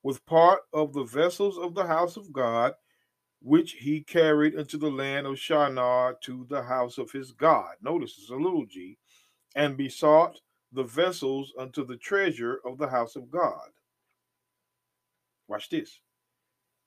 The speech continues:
Watch this. Verse three. And the king spake unto Ashpenaz, the master of the eunuchs. So this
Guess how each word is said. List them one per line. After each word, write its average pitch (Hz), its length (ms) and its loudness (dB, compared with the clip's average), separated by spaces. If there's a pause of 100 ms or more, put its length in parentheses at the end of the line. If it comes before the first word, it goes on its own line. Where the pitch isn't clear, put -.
(760)
Watch 113 200 -18
this. - 260 -20 (1700)
Verse 135 200 -2
three. 156 360 -6 (240)
And 135 120 -6
the 139 80 -4
king 208 360 -4
spake 170 360 0
unto 135 480 -2 (540)
Ashpenaz, 127 1000 -2 (200)
the 113 100 -6
master 147 400 2
of 120 220 -2
the 147 160 4 (140)
eunuchs. 208 640 0 (340)
So 156 340 6
this 208 420 6